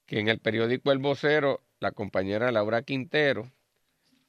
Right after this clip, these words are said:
hace en la página seis de ese rotativo. Y es que el señor gobernador Rosselló atiende preguntas de la prensa sobre ese particular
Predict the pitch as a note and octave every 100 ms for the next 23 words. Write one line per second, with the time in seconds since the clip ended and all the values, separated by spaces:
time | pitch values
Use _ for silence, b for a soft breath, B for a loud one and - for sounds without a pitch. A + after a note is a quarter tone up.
0 | - - C3+ D3+ C3 A#2 - G#2 G2+ F#2+
1 | G2+ B2 C3 B2+ D3 D3 A#2 C3 A#2 B2
2 | B2 A2+ F#2+ E2+ D2+ - _ _ _ b
3 | b b b G2+ - D#3 E3+ C#3+ D3 D#3+
4 | D#3+ D#3+ E3 E3 E3 E3 F3+ E3 E3 D#3+
5 | - _ _ _ _ _ _ _ _ _
6 | A#2 A2 A#2+ C3+ E3+ D3 - _ _ _
7 | _ _ _ _ _ _ _ - F#2+ F2+
8 | C3 C#3+ A#2 A#2+ C3+ - C3+ C#3+ - G#2
9 | B2+ _ _ - G#2 F#2+ G2 G#2 C3 B2+
10 | B2 A2 C3+ D#3+ C3+ B2+